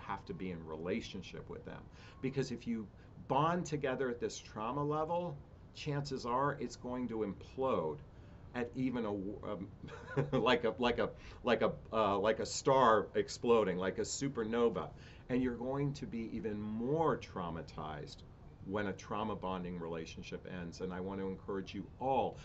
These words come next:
to start making better choices. And it starts by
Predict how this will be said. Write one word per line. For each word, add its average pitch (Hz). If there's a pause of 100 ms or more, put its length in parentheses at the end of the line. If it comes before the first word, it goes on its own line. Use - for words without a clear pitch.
(140)
to -
start 98
making 104
better 98
choices. 92 (420)
And 117
it 107
starts 127
by 104